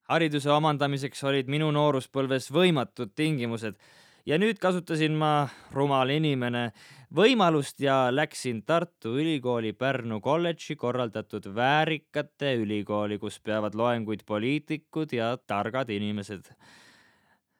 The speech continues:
Juba poisiragana huvitas mind poliitika ja huvitab praegu ka. Muidugi ma ei ole enam mingi tegija, olen vaatleja, kuulaja ja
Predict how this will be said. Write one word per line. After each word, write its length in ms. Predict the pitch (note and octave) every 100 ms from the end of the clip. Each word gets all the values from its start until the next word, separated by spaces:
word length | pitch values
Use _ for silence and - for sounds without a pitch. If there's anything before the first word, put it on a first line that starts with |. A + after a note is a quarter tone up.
| _
Juba 220 | A2+ C#3+ D3
poisiragana 640 | E3+ G3+ F3+ D3+ C3+ C3
huvitas 380 | D3+ D3+ - B2
mind 160 | C#3 A#2+
poliitika 600 | C3+ D3+ D3 B2+ - B2+
ja 100 | C3
huvitab 320 | G3+ G#3 E3+
praegu 380 | G3+ G#3+ F3 F#3
ka. 200 | G#3+ C3 G2 - -
Muidugi 320 | G#3 G#3 D3+
ma 200 | D#3 E3+
ei 80 | D3+
ole 200 | C#3+ C3+
enam 200 | C3+ C3+ C3+
mingi 400 | D3 D3+ B2 B2 -
tegija, 600 | E3 E3 C3+ A#2 G#2 G2
olen 380 | C3+ C3+ B2+ A2+ - C#3+
vaatleja, 600 | A#3+ F3+ C3 C3+ C3+ A#2+ - _
kuulaja 600 | D#3+ F3 D3 B2 B2 A#2+ A#2
ja 220 | A#2 A2+